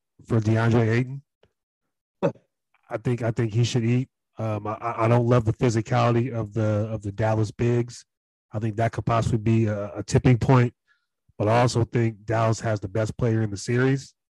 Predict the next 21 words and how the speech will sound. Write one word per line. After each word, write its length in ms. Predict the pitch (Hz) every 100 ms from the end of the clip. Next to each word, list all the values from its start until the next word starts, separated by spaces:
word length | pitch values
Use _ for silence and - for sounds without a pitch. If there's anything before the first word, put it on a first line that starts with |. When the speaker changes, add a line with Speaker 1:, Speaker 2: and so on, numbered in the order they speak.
| _ -
Speaker 2:
Of 140 | -
course. 420 | - 101 95 - -
Speaker 1:
And 120 | 113
I 60 |
think, 320 | 104 117 113 113
and 80 | 110
I 80 |
think 240 | 107 113 104
that 200 | 113 123
matters. 540 | 120 123 123 123 - _ _
So 140 | -
I 80 | 107
think 220 | 107 113
we 100 | 110
are 140 | 107 107
definitely 580 | 98 117 110 110 110 113
in 180 | 104
for 360 | 98 117 104 101
a 80 | 95
fun 260 | - 107
series. 520 | 98 107 98 85 -